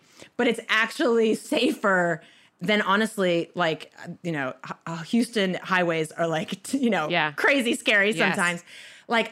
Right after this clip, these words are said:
Speaker 1: I have a much higher chance of getting in a major car accident
Speaker 2: Yes.
Speaker 1: and, like, probably dying you know, driving to Trader Joe's than I
Speaker 2: Mm.
Speaker 1: do,
Speaker 2: Jumping out of a
Speaker 1: um,
Speaker 2: plane.
Speaker 1: jumping out of an airplane.
Speaker 2: Stacey.
Speaker 1: But that's right.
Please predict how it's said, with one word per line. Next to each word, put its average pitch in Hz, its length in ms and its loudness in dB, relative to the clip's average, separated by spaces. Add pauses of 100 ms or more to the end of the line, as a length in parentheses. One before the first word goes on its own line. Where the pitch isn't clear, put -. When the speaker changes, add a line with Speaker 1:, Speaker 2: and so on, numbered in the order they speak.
Speaker 1:
I 254 100 2
have 240 140 2
a 208 120 4
much 196 460 2
higher 175 280 0
chance 156 320 -4
of 175 140 -6
getting 165 300 0
in 165 260 -4
a 160 140 -2
major 165 340 0
car 208 200 0
accident 131 460 -6
Speaker 2:
Yes. - 240 -12
Speaker 1:
and, 135 380 -6
like, 151 340 -6
probably 160 400 -4
dying 147 480 0 (300)
you 190 100 -2
know, 147 180 -2
driving 175 480 0
to 165 120 -8
Trader 170 320 -2
Joe's 170 640 -2
than 226 180 2
I 233 140 4
Speaker 2:
Mm. 180 80 0
Speaker 1:
do, 233 380 4 (240)
Speaker 2:
Jumping 214 260 8
out 196 140 8
of 403 140 6
a 254 40 4
Speaker 1:
um, 294 60 8 (120)
Speaker 2:
plane. 285 140 6
Speaker 1:
jumping 302 240 4
out 247 140 6
of 302 100 4
an 320 60 2
airplane. 330 400 2
Speaker 2:
Stacey. 240 480 4
Speaker 1:
But - 260 2 (360)
that's 294 240 2
right. 440 260 2